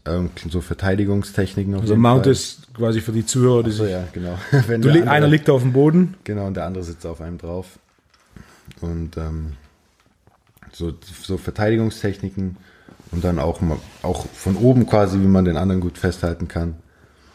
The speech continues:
Speaker 1: Ja.
Speaker 2: So ein
Speaker 1: Aber
Speaker 2: bisschen, ein paar Basics spielerisch für die Kinder eingebaut.
Speaker 1: Ja, ja, also ein, zwei Techniken, das reicht dann auch für eine Dreiviertelstunde dann. <laughs>
Speaker 2: Es gibt gerade, wie ist es in Japan, in den U S A, weiß ich, da gibt's ganz viel Kinder-Jiu-Jitsu.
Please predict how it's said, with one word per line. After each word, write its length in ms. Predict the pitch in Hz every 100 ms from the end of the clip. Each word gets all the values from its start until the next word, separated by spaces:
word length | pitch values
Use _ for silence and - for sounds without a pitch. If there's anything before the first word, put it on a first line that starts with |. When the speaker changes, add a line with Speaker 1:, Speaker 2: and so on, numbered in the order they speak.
| _ _ _ _ _
Speaker 1:
Ja. 200 | 82 78 - - _ _ _ _ _ _ _ - -
Speaker 2:
So 40 |
ein 60 | 104
Speaker 1:
Aber 40 |
Speaker 2:
bisschen, 380 | 101 104 101 101
ein 120 | -
paar 260 | - 113 110
Basics 460 | 123 127 127 113 -
spielerisch 580 | - 127 127 117 -
für 80 | -
die 100 | 113
Kinder 260 | 104 131 117
eingebaut. 560 | 117 120 117 113 113 -
Speaker 1:
Ja, 80 |
ja, 60 | 80
also 200 | 71 76
ein, 180 | 71 76
zwei 200 | - 82
Techniken, 500 | 80 85 - 85 80
das 200 | 69 -
reicht 200 | 73 -
dann 100 | 82
auch 140 | 76
für 160 | - 78
eine 160 | 73
Dreiviertelstunde 760 | 73 76 71 - - - 69 71
dann. 260 | 73 71 69 67 -
<laughs> 100 | - - - - - -
Speaker 2:
Es 60 |
gibt 140 | - 127
gerade, 300 | 151 170 143 127
wie 80 | 131
ist 100 | 147
es 80 | 151
in 100 | 147
Japan, 400 | 135 160 190 170
in 80 | 143
den 60 | 139
U 20 |
S 140 | 135
A, 180 | - 151
weiß 200 | 147 160
ich, 100 | 160
da 100 | 135
gibt's 220 | 131 127
ganz 220 | 135 143
viel 200 | - 151
Kinder-Jiu-Jitsu. 760 | 135 147 147 135 143 147 - 175